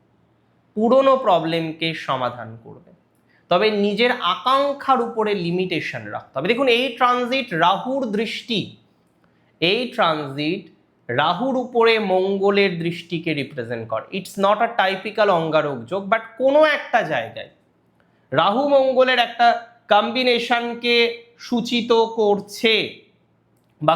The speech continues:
কোনো একটা জায়গায় রাহু মঙ্গলের কম্বিনেশনকে, আহ, রিপ্রেজেন্ট করছে। আর যার প্রভাবে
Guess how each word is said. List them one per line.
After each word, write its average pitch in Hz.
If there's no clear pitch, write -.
কোনো 208
একটা 240
জায়গায় 170
রাহু 175
মঙ্গলের 240
কম্বিনেশনকে, 170
আহ, 113
রিপ্রেজেন্ট 151
করছে। -
আর 143
যার 190
প্রভাবে 233